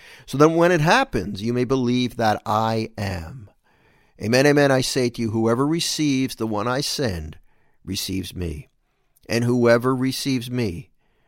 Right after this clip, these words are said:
receives the one who sent me." And there's a lot of, lot going on there. It can be very confusing. But essentially what Jesus is saying to us is,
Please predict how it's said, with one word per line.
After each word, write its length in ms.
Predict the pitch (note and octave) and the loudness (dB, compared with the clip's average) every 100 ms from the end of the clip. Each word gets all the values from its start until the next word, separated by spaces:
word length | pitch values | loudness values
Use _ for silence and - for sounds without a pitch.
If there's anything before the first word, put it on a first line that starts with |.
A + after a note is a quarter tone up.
| _ - | _ -6
receives 640 | A#2+ A2+ - A2+ A2 G2+ - | -4 -4 -2 0 0 -4 -10
the 180 | G2+ G#2+ | -2 -2
one 360 | G2 G2 F#2 | 0 -2 -4
who 260 | F#2+ A2 A2 | -6 -8 -8
sent 380 | - G2+ F#2 - | -8 -8 -8 -8
me." 80 | F2 | -10
And 80 | |
there's 100 | F#2+ | -8
a 80 | G#2 | -4
lot 460 | A#2 C3+ D3+ F3 F3 | 0 4 6 6 4
of, 200 | C#3+ C#3 | 2 -2
lot 300 | C#3 E3 F3 | 0 2 2
going 300 | F3 E3 D#3+ | 2 2 4
on 240 | C3 A#2 | 2 2
there. 240 | A#2 A2+ A2 | 0 -2 -2
It 80 | |
can 100 | A2+ | -6
be 120 | G2 G#2 | -8 -2
very 280 | A#2+ C3+ | 2 2
confusing. 720 | C3+ D#3 B2+ C#3 A#2+ G#2 G2+ - - - - - | 0 -6 -6 -6 -6 -6 -10 -14 -20 -20 -20 -8
But 240 | - D3+ D3 | 4 4 4
essentially 560 | C#3+ - G3 G3+ F#3+ | 0 2 2 2 2
what 240 | D#3 C#3 B2 | 4 6 4
Jesus 580 | C3 C#3 B2+ A#2+ A2+ - | 2 0 0 0 -2 -4
is 160 | A2 G2 | -6 -4
saying 380 | - B2 G#2 G2 | 0 0 0 -2
to 180 | C3 B2+ | -2 0
us 520 | - G2+ F#2 - - - - - - - _ _ - | 2 0 0 -10 -14 -16 -20 -20 -20 -20 _ _ 0
is, 400 | C#3+ C#3 A#2+ | 2 4 0